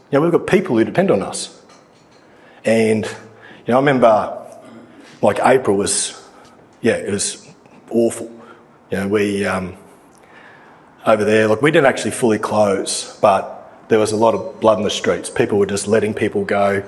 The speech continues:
businesses were shutting, and I hadn't actually, um, let anyone go.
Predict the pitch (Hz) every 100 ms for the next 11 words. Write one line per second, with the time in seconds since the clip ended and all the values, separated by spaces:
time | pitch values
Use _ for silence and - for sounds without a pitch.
0 | - - 107 101 107 - 95 - 110 101
1 | 95 92 95 - - - - - 120 131
2 | 127 117 - 113 107 101 101 98 92 90
3 | 90 - - - 107 110 113 104 98 92
4 | 101 95